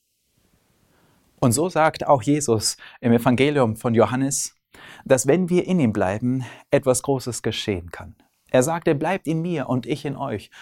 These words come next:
so werdet ihr bitten, was ihr wollt, und es wird euch geschehen.“ Dass Gott dein Leben prägt, das ist ein Prozess. Die Bibel nennt das auch Heiligung.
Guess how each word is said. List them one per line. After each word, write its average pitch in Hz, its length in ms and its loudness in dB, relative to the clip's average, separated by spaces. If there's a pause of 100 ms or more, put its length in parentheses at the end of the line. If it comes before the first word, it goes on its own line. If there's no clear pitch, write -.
(100)
so 139 160 -2
werdet 147 220 -2
ihr 127 100 -2
bitten, 143 240 -6
was 123 200 -4
ihr 120 120 -6
wollt, 117 280 -4
und 107 80 -4
es - 160 -6
wird 117 100 -6
euch 98 180 -10
geschehen.“ - 480 -12 (1160)
Dass - 240 0
Gott 226 200 0
dein 156 120 -4
Leben 151 280 -4
prägt, - 580 -12 (200)
das 135 160 -2
ist 123 160 -4
ein 104 160 -12
Prozess. - 640 -12 (680)
Die - 80 -2
Bibel 190 360 4
nennt 143 360 2
das 143 140 0
auch 117 480 0
Heiligung. 113 540 -8